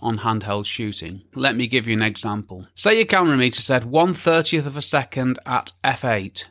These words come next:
Change the aperture to f five point six, doubling the amount of light. You can then change the shutter, shutter speed. <laughs> Shutter speed. I was doing well then, wasn't I?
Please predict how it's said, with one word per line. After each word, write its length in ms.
Change 300
the 100
aperture 300
to 120
f 80
five 400
point 300
six, 560
doubling 520
the 120
amount 340
of 100
light. 540
You 100
can 140
then 180
change 340
the 60
shutter, 400
shutter 360
speed. 480
<laughs> 180
Shutter 380
speed. 380
I 80
was 80
doing 180
well 160
then, 200
wasn't 260
I? 100